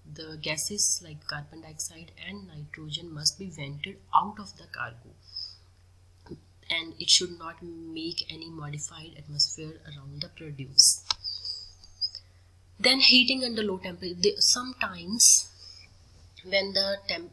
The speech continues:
uh, environmental temperature conditions are very low, when there is low temperature, then we need to raise the temperature of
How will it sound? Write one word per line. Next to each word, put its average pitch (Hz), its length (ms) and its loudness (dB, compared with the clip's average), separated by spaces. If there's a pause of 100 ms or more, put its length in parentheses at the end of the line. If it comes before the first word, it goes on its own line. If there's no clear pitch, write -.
uh, 160 720 -8
environmental 208 1000 -4
temperature 180 380 -10
conditions 185 520 -2
are 190 140 -10 (1160)
very 190 500 -6
low, 151 200 -6 (360)
when 185 160 -4
there 175 160 -8
is 175 260 4
low 175 120 -8
temperature, 156 640 -6 (360)
then 180 540 -8
we 180 220 -8 (120)
need 185 540 -4
to 208 240 -6 (160)
raise 190 380 4
the - 80 -6
temperature 147 640 -8 (580)
of 151 120 -10